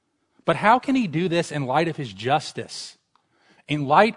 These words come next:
of the justice that demands punishment for sin?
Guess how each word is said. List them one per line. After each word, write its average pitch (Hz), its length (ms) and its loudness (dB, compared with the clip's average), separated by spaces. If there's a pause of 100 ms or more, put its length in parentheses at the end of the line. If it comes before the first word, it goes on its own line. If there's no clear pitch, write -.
of 160 200 -2
the 139 100 -2
justice 160 680 0
that 151 240 -2
demands 131 680 -2
punishment 113 680 -10
for 110 100 -8
sin? 92 480 -12